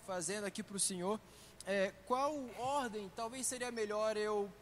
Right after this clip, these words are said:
começar a ler a Bíblia? Às vezes eu tô, né, conhecendo, acabei de aceitar Jesus, tô entrando na igreja.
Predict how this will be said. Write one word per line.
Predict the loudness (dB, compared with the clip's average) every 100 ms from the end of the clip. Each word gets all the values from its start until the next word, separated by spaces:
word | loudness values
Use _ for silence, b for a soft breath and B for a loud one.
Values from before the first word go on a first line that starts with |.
| -16 -2
começar | 0 2 2 2
a | 2
ler | 2
a | 2
Bíblia? | 0 -2 -2 -4
Às | -4
vezes | -4 -2 0
eu | 2 2
tô, | 0 0 2 0 0
né, | 0 0
conhecendo, | 0 -4 -2 0 2 2 0
acabei | 0 -2 -2
de |
aceitar | -2 0 0
Jesus, | 2 -2 -2 -2 -2
tô | -4
entrando | -6 -6 -6
na | -4
igreja. | -6 -4 -2 -2 -2 -6